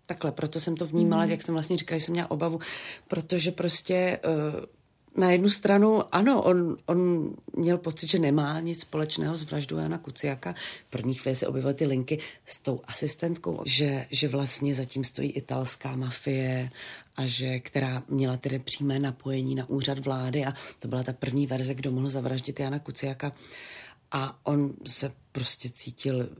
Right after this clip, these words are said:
Speaker 1: v-, velmi, podle mě nařčen z něčeho, co se ho netýkalo.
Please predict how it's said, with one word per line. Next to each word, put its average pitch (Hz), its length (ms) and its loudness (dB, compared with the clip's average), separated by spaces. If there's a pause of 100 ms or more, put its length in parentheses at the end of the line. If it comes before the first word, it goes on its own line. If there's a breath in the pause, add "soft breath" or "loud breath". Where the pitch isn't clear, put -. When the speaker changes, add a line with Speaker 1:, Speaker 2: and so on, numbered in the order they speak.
(200)
Speaker 1:
v-, - 240 -8 (240)
velmi, 131 600 0 (1120 loud breath)
podle 147 240 4
mě 151 140 8
nařčen 147 460 4
z 127 60 -2
něčeho, 143 360 0
co 139 140 -2
se 147 120 2
ho 147 60 2
netýkalo. 127 680 -4